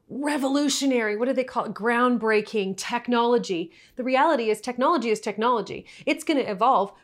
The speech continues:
but it's always gonna be limited because it's limited to the physical stream, period. It's never going to be revolutionary. Human beings are revolutionary creations. We are designed to evolve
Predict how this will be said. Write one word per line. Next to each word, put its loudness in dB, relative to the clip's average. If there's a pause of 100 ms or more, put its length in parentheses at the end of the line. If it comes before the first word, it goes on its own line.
but 2
it's -4
always 4
gonna 0
be -2
limited -2
because -2
it's -4
limited 0
to -6
the -4
physical -4
stream, -6
period. -4
It's -2
never 2
going 2
to -4
be 0
revolutionary. 0 (200)
Human 4
beings 2 (280)
are 4
revolutionary 0
creations. -4 (260)
We 2
are 2
designed 2
to 0
evolve 0